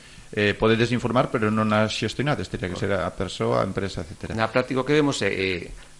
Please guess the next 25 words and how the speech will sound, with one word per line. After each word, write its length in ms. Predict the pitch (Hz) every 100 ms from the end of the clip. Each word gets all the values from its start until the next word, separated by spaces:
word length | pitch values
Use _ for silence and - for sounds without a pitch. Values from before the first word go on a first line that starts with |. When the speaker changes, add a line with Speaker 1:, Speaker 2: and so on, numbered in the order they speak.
| -
Speaker 2:
cada, 400 | 104 101 101 98
cada 160 | 104 107
emprendedor 560 | 101 101 101 113 143
ou 80 | 139
cada 240 | 95 92 90
per-, 160 | 92 90 - -
chamamos 320 | 98 98 95
chamar 160 | 95
Speaker 1:
Mm. 80 | 95
Speaker 2:
emprendedor 240 | 92 98 92
a 80 |
persona 400 | 82 85 98 92
que 80 | 87
segue 160 | 92 87
os 160 | 82
polos 240 | 131 127 98
porque 160 | 87
ten 160 | 87 95
unha 160 | 92 87
iniciativa, 560 | 85 87 127 120 95
quere 160 | 87 104
Speaker 1:
Sí. 80 | -
Speaker 2:
facer 240 | 101 117
algo, 320 | 127 139 139 - - - - - -
eh, 400 | 104 104 95